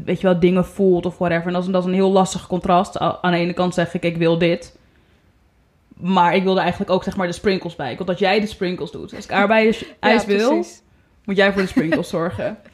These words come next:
Speaker 2: Ja,
Speaker 1: Ehm,
Speaker 2: maar niet opeens met chocoladeijs komen.
Speaker 1: Nee, dat zou raar zijn.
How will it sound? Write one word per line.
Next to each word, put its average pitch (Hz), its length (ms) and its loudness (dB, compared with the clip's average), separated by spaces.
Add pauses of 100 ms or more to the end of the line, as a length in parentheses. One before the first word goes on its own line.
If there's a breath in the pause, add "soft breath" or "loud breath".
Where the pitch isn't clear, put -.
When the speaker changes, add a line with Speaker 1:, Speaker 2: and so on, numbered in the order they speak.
(460 loud breath)
Speaker 2:
Ja, 175 280 4
Speaker 1:
Ehm, 175 100 -4
Speaker 2:
maar 202 120 0
niet 233 200 -2
opeens 220 280 0
met 220 160 0
chocoladeijs 202 680 -4
komen. 190 360 -8
Speaker 1:
Nee, 202 360 6
dat 208 120 4
zou 208 140 0
raar 165 220 0
zijn. 160 320 -8